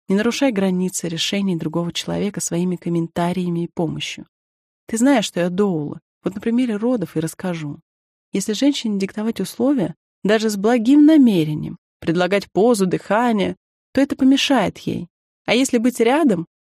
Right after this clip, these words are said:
и просто дать руку, когда она сама хочет занять другую позу, это поддержка. Можно сказать женщине: "Не кричи, лучше дыши",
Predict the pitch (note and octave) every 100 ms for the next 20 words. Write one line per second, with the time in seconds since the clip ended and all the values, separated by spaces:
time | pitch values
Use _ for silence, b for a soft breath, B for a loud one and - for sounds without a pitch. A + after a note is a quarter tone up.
0 | _ G3 A#3 - G#3 A3 A3 A3 F3+ -
1 | - - F3 F#3+ F#3+ F#3+ A3 A3 G#3 D#3+
2 | - G#3+ E3 - D#3+ F#3 G3+ E3 F#3 F#3+
3 | F3 D#3+ B3 C#4 F#3 - _ _ G3+ G#3
4 | G3 F#3 D#3 C#3 - - - _ _ _
5 | - C4 C4+ - C4+ C#4 A3+ C#4 B3 B3+
6 | C4 C#4+ D#4+ D4+ - B3+ B3+ C4 - A#3
7 | C#4 - - G#3+ A3